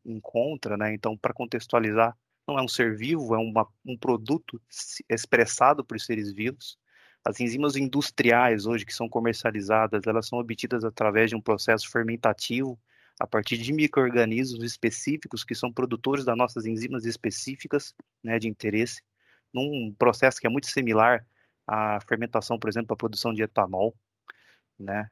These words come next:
E hoje em dia, todas essas enzimas industriais, elas são obtidas através dessa fermentação microbiana, né, de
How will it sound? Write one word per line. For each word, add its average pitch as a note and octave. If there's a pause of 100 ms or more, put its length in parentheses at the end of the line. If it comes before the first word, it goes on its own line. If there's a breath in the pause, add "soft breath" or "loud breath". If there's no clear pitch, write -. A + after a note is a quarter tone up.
(140)
E A2
hoje B2
em A#2
dia, A2+ (300)
todas B2
essas A2+
enzimas A2+
industriais, A2+
elas A2
são C3
obtidas A#2
através G#2+
dessa A#2
fermentação A2
microbiana, A2
né, A2+
de G2+